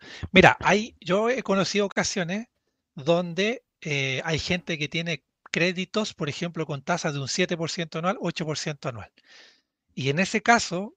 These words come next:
por supuesto que te conviene, en vez de pagar esa deuda, mejor ponerla en un depósito a plazo que hoy día te está dando un diez, un once, un doce.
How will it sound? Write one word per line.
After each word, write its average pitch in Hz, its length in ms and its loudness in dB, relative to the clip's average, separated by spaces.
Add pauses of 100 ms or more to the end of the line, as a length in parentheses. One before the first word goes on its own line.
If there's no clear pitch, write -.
(120)
por 151 160 -2
supuesto 170 400 -2
que 175 80 -2
te 165 100 -2
conviene, 160 480 -2
en 127 120 -8
vez 160 160 6
de 160 100 4
pagar 156 400 4
esa 170 240 2
deuda, 180 500 0
mejor 151 300 0
ponerla 190 300 -2
en 185 80 -4
un 180 80 -4
depósito 175 420 -4
a 170 60 0
plazo 220 280 -2
que 170 120 -6
hoy 160 80 -4
día 180 140 -4
te 180 80 -8
está - 180 -4
dando 175 200 -6
un 147 180 -10
diez, 190 340 0
un 165 140 -4
once, 180 280 -4
un 156 100 -10
doce. - 340 -10